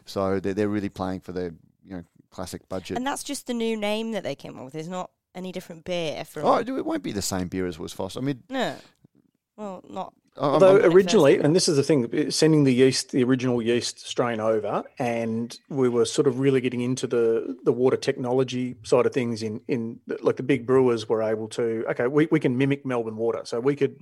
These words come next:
Speaker 3: we could brew this in Manchester as if it was brewed
Speaker 1: Would
Speaker 3: in,
Speaker 1: you want
Speaker 3: in
Speaker 1: to?
Speaker 3: Abbotsford.
Speaker 2: Mm, don't.
Speaker 1: Have you seen the Yarra?
Speaker 2: <laughs>
Speaker 3: It didn't come out of the Yarra.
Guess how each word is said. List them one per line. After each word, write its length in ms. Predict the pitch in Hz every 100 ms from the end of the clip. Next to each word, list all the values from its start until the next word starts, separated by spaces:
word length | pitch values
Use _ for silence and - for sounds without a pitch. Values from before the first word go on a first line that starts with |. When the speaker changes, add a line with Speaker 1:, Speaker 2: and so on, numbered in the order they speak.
| -
Speaker 3:
we 100 | 143
could 240 | 139 113
brew 240 | 127 131 123
this 160 | 113
in 100 | 117
Manchester 540 | 117 120 113 110 - 107
as 140 | 113
if 100 | 120
it 60 | 120
was 140 | 107
brewed 200 | 107 107
Speaker 1:
Would 100 | 131
Speaker 3:
in, 60 | 104
Speaker 1:
you 100 | 110
want 300 | 107 117 139
Speaker 3:
in 80 |
Speaker 1:
to? 60 | 139
Speaker 3:
Abbotsford. 360 | - 143 - 185
Speaker 2:
Mm, 320 | 160 147 -
don't. 280 | 131 - _ _ -
Speaker 1:
Have 160 | 123 139
you 80 |
seen 240 | 147 117 123
the 80 | 123
Yarra? 340 | 127 156 170 - - -
Speaker 2:
<laughs> 540 | - 339 311 269 254 359 320 302 294 269 _ _ _ _ 190
Speaker 3:
It 60 |
didn't 160 | 240 220
come 160 | 143
out 80 | 131
of 80 | 117
the 80 | 101
Yarra. 460 | 98 110 92 -